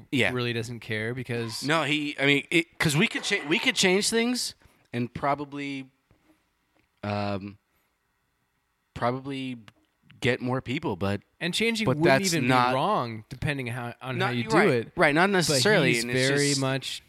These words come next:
Speaker 1: Yeah.
Speaker 2: he's got his convictions, and which is refreshing 'cause everything about, everything about our culture is just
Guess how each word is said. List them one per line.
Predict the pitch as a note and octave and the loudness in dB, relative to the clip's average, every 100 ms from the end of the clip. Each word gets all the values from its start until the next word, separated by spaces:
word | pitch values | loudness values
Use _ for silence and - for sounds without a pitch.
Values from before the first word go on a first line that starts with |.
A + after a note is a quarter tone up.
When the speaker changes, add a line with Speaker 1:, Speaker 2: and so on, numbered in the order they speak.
| _ | _
Speaker 1:
Yeah. | - D#3 G#2+ | -6 -4 -2
Speaker 2:
he's | B2+ B2+ | -4 -2
got | C3+ B2+ | -2 -2
his | C3+ | -4
convictions, | C3+ A#2 A#2 - B2+ C#3 B2+ | -6 -6 -6 -6 -8 -8 -6
and | A2+ G#2+ _ - - _ | -8 -10 _ -20 -20 _
which | C#3 C3+ | -6 -6
is | |
refreshing | C3+ B2+ - E3 - B2 | -4 -6 -4 -6 -6 -6
'cause | A#2+ B2+ C#3 | -8 -8 -6
everything | D#3 E3+ F3 D#3+ | -4 -4 -4 -6
about, | B2 B2+ C3+ C3+ - - - _ _ _ _ _ _ _ - | -4 -4 -4 -6 -8 -14 -16 _ _ _ _ _ _ _ -10
everything | E3 E3 C3+ B2+ | -6 -4 -4 -4
about | A2+ A2+ A2+ A2+ - _ _ _ _ _ _ - | -4 -4 -4 -8 -16 _ _ _ _ _ _ -8
our | B2+ B2 | -6 -6
culture | - B2+ - A2+ A2 | -6 -8 -6 -6 -6
is | C3 A2+ | -10 -12
just | A2 B2 A2+ - - | -8 -6 -6 -10 -18